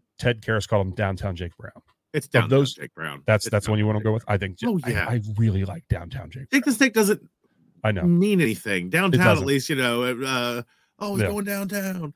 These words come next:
Speaker 1: Yeah.
Speaker 2: You know, I don't
Speaker 1: Downtown
Speaker 2: know.
Speaker 1: Jake Brown. I love it. I love Downtown Jake Brown. I really like that one a lot.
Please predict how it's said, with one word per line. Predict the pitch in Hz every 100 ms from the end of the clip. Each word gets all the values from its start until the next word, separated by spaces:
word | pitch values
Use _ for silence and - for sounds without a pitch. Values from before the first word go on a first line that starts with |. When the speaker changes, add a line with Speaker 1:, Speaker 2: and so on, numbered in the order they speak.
| _ 120
Speaker 1:
Yeah. | 101
Speaker 2:
You | 139
know, | 98
I |
don't | -
Speaker 1:
Downtown | 113 110 98
Speaker 2:
know. | 95 95
Speaker 1:
Jake |
Brown. | - 87 82 _
I | 113
love | 107 95
it. | 85 _ 110
I |
love | 127 139 127
Downtown | 127 120 120
Jake | 107 92
Brown. | 98
I | 95
really | 110 127 120
like | 117
that | 110
one | 110
a | 98
lot. | 98